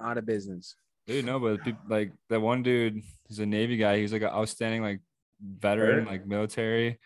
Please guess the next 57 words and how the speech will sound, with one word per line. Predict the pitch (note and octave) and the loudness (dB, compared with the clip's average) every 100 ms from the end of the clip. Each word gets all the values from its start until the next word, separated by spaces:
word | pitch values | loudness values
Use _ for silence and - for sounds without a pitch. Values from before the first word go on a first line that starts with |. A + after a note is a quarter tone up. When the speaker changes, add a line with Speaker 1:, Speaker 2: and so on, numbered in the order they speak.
| _ _ _ - - | _ _ _ -12 2
Speaker 2:
Yeah, | A2+ G2 | 4 4
I | |
think | F#2+ A2 | 2 -2
that's | G2+ | -2
his | A2+ | -2
name. | A2+ A#2 B2 | -2 0 0
And | G2 | 0
yeah, | G2 | 2
he | G#2 | 2
went | G#2+ G#2+ | 4 4
in | A2+ | 2
there. | A2+ | 2
He | A2 | -2
said | - A2+ | -2 -2
he | |
found | A2 A2+ A2 | -2 -2 -2
Center | A2+ G#2+ G2 A2+ | -2 -2 0 -2
Earth. | G#2+ | -4
He | G2 | -8
found, | - G#2 G2+ | -4 -2 -2
like, | G2 | -4
tall | - G2 | -2 -2
people, | G2 G#2 G#2 G2+ | -2 -6 -6 -4
giants | G2 F#2+ G2+ - | -4 -4 -4 -6
and | F#2+ | -10
shit. | F#2 G2 F2 | -8 -6 -6
And, | |
like, | F#2 F2 | -8 -8
dude, | - G#2+ | -8 -6
there's | F2+ G#2 | -4 -6
a | B2 | -4
lot | B2 A#2+ | -4 -6
of | A#2+ | -6
crazy | A#2 A#2 | -6 -8
stories | - A2+ G#2+ | -4 0 0
about | F#2+ F#2 F2+ | 0 -2 -2
shit | - G2+ | -4 -6
at | F2+ | -8
the | - | -6
poles. | G2 F2+ F#2 - | -6 -6 -8 -4
Speaker 3:
I | A#2 | -2
Speaker 2:
Like, | D#3 | 0
Speaker 3:
believe | C3+ C3 | -2 -2
in | A#2+ | -4
the | - | -2
inner | A#2 G#2+ | -2 -2
Earth, | A2 A2 - | -2 -4 -2
Speaker 2:
the, | |
Speaker 3:
though. | G2+ G#2 - _ _ - | -2 -2 -6 _ _ -6
Speaker 2:
the | |
Nazis | G2 G2 G#2 G2+ G#2+ G#2 | -2 2 2 0 -2 -2
being | G2+ G#2 | -2 -2
in | G2+ G2 F#2+ | -2 -2 -2
Antarctica, | F#2+ F2+ G2 G2 A2+ - A#2 A#2 A2+ G2+ F2+ | -2 -2 0 0 0 -2 -2 0 0 0 -2
like, | F2+ F2+ F#2 F#2+ - | -2 -4 -8 -12 -8
dude, | G#2+ A2 A2 G#2 | -4 -4 -4 -6
yeah, | F2 C2 G1+ | -6 -8 -10